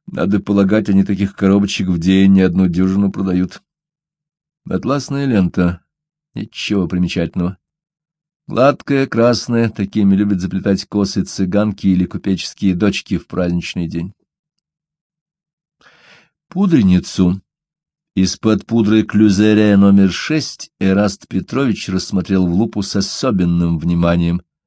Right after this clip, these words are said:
держа за самый краешек. Посыпал белым порошком вроде талька, и на гладкой лаковой поверхности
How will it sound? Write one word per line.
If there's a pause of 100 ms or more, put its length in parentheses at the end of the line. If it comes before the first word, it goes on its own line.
(200)
держа
за
самый
краешек. (1500)
Посыпал
белым
порошком
вроде
талька, (680)
и
на
гладкой
лаковой
поверхности